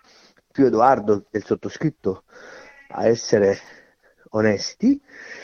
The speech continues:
e che oggi vengono date per scontate, come appunto il fatto che Frigerio si sia svegliato e abbia riconosciuto una persona che ha una ragione olivastra. Siamo stati noi a scriverlo per primi.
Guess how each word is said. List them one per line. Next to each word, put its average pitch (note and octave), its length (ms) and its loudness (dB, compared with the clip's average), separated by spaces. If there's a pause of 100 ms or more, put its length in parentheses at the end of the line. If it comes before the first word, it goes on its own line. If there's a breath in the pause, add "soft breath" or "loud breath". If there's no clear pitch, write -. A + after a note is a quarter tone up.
(180 loud breath)
e - 100 2
che A#3 140 2
oggi C4+ 200 4
vengono F3+ 240 6
date F#3+ 180 4
per D#3+ 100 4
scontate, G#2+ 1000 -2
come C3 260 4
appunto B2 720 2 (380 loud breath)
il G#2+ 120 -4
fatto B2+ 380 0
che A2 100 -2
Frigerio B2 360 2
si A2 60 -8
sia A#2 100 4
svegliato A#2 260 2
e A#2+ 40 0
abbia A2 120 2
riconosciuto A2+ 640 0 (260 soft breath)
una A#2 140 2
persona A#2 300 2
che A2 60 0
ha - 40 4
una A2 80 0
ragione A2 180 2
olivastra. G#2 560 -4
Siamo D#3+ 180 -6
stati F3 160 -12 (300)
noi G3+ 220 2
a A#2 60 -2
scriverlo A2+ 320 0
per - 180 0
primi. B2+ 420 2